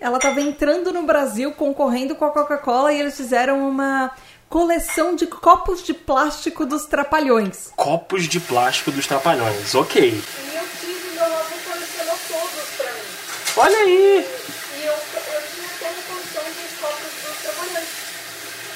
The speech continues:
Speaker 2: Nossa senhora, parabéns! Eu só tive os C Dzinhos da Coca-Cola mesmo e olha lá.
Speaker 1: Qual?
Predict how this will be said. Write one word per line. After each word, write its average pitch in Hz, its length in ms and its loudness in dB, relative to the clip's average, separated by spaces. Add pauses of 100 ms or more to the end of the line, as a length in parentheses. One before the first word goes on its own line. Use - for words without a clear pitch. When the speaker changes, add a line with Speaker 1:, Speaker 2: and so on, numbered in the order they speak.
(160)
Speaker 2:
Nossa 135 340 2
senhora, 151 480 6
parabéns! - 760 2 (1160)
Eu 427 120 8
só 277 140 8
tive 269 260 4
os 294 60 2
C 294 120 2
Dzinhos 254 280 4
da 262 100 8
Coca-Cola 233 480 8
mesmo 233 180 6
e 240 60 6
olha 294 200 8
lá. 202 160 8 (440)
Speaker 1:
Qual? 294 380 4